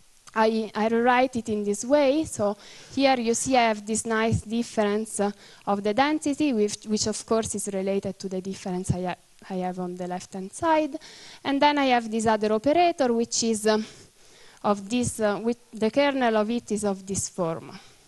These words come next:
So I integrate in time, and I get these three terms, and what I want to do now is to take the trace norm,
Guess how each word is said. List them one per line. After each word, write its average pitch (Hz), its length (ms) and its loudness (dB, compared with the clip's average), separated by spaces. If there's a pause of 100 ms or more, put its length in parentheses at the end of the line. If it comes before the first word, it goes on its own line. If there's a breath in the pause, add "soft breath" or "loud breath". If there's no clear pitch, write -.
(760 loud breath)
So - 160 -2
I 220 80 2
integrate 226 500 -2
in 247 120 -4
time, 320 640 2 (100)
and 220 180 0
I 214 100 2
get 208 240 0
these 202 260 -8 (300)
three 208 300 -2
terms, 302 560 0
and 233 280 0
what 226 220 0
I 220 80 2
want 220 220 0
to 226 100 -8
do 214 100 -4
now 294 320 2
is 233 220 -2
to 214 100 -4
take 202 220 -4
the 202 100 -2
trace 196 320 -4
norm, 226 460 0